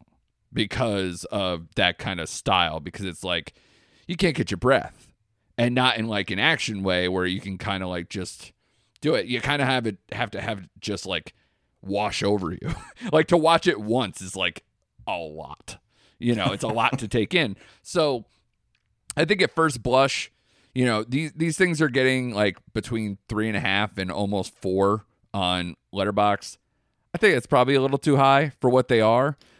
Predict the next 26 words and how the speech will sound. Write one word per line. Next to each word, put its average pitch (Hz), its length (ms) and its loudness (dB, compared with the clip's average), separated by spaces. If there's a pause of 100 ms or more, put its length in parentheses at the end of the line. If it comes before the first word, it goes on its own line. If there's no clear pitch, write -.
but 123 120 6
I 123 140 6
under-, 135 280 2 (120)
I 127 200 4
can 127 220 -2
appreciate 160 720 2 (880)
the 139 120 2
difficulty. 165 800 2 (180)
I 123 140 0
can 127 140 0
appreciate 127 540 0
the 127 80 2
love. 127 500 4 (540)
I 113 60 2
liked, 117 520 0
<laughs> - 40 -10
uh, - 340 0
that 131 240 0
they 117 80 2
use 113 340 -2
a 110 60 2
Roald 101 460 4
Dahl 101 320 2
kinda 95 400 -4
standing 110 380 -2
character 131 640 2